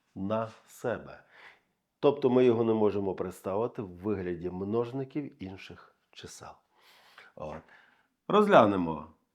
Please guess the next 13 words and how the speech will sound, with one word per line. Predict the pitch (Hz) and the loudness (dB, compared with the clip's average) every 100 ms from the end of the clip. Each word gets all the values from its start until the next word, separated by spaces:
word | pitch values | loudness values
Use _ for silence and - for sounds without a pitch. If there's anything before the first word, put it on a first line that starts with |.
| - | -4
які | 110 117 190 202 202 127 | -2 -2 -4 -8 -8 -8
ми | 104 | -4
можемо | 101 113 101 95 92 87 82 | -2 -2 -2 -4 -8 -8 -10
підібрати | 98 90 92 101 123 147 - | -12 -8 -6 -4 -4 -6 -12
прості | 82 82 - - 107 - _ - | -12 -12 -14 -14 -14 -16 _ -20
числа. | - 65 - 67 - - _ _ _ _ _ _ _ _ _ | -20 -20 -20 -20 -20 -20 _ _ _ _ _ _ _ _ _
Перше | 143 165 - 160 | -2 -2 -2 -4
число | 131 117 104 101 | -2 -2 -4 -4
просте, | 104 104 - 143 | -6 -6 -6 -6
звичайно, | 147 98 - 98 110 117 | -6 -6 -6 -4 -4 -6
це | 117 82 | -8 -12
буде | 78 82 98 107 _ _ _ - | -10 -10 -10 -12 _ _ _ -14
одиничка. | 95 85 78 - - - | -12 -12 -14 -20 -20 -20